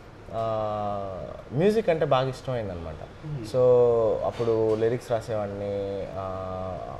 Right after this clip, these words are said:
Speaker 1: పాటలు tune చేసేవాడిని. Berklee School of Music అని లండన్లో ఒక college ఉంటుంది, ఆ కాలేజ్లో join అవ్వాలి. అ-, అది ఎక్కడో చూ-, విన్నా, ఆ, Berklee School of Music గురించి విన్నాను. ఆ, so అమ్మ దగ్గరికి వెళ్ళి, "నేను engineering చేయను, నాకు Berklee School of Musicలో join అవ్వాలని ఉంది"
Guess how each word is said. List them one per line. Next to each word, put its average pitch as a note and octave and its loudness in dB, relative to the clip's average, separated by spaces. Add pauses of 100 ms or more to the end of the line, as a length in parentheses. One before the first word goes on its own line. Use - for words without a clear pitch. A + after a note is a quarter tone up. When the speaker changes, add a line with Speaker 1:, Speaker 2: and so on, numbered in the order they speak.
(140)
Speaker 1:
పాటలు G#2 -2
tune A2 -4
చేసేవాడిని. F#2+ -6 (720)
Berklee C#3+ 6
School E3 2
of D3 2
Music B2 -4
అని F3+ -4
లండన్లో B2 0
ఒక G2+ -2
college G2+ -2
ఉంటుంది, F2+ -8 (480)
ఆ A2 0
కాలేజ్లో D3+ 2
join A#2+ 2
అవ్వాలి. A2+ 2
అ-, - -2
అది B2+ 4
ఎక్కడో F3+ 2
చూ-, - -6
విన్నా, C3+ 2 (380)
ఆ, A2 -2
Berklee A2 0
School A#2+ -2
of G#2+ -6
Music G#2 -8
గురించి C#3 -4
విన్నాను. G2 -4 (540)
ఆ, B2 2 (100)
so F#3 4 (340)
అమ్మ C#3 2
దగ్గరికి D3+ 4
వెళ్ళి, E3 0
"నేను D3 0
engineering C3+ -2
చేయను, A2+ -4 (500)
నాకు B2+ -4
Berklee B2 2
School B2+ -2
of A2 -6
Musicలో A2 -6
join G2 -4
అవ్వాలని F#2 -6
ఉంది" A#2 -6